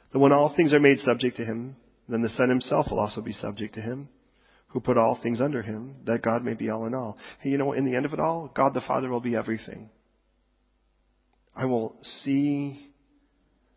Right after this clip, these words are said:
that nothing really was ever about me anyways, except in his heart. And everything truly insignificant in the world will really just be gone.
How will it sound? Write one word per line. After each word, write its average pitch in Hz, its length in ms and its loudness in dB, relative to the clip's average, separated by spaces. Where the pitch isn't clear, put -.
that 123 80 -6
nothing 131 320 0
really 127 180 -2
was 113 160 -2
ever 120 200 -2
about 113 280 -4
me 113 180 -4
anyways, 123 380 -4
except 117 380 -10
in 107 80 -10
his 117 240 -10
heart. 160 420 -12
And 123 120 2
everything 131 300 0
truly 131 460 -4
insignificant 120 960 -10
in 113 80 -12
the 110 80 -6
world 120 380 -8
will 117 80 -12
really 127 260 -12
just 127 240 -14
be 107 60 -18
gone. 110 480 -12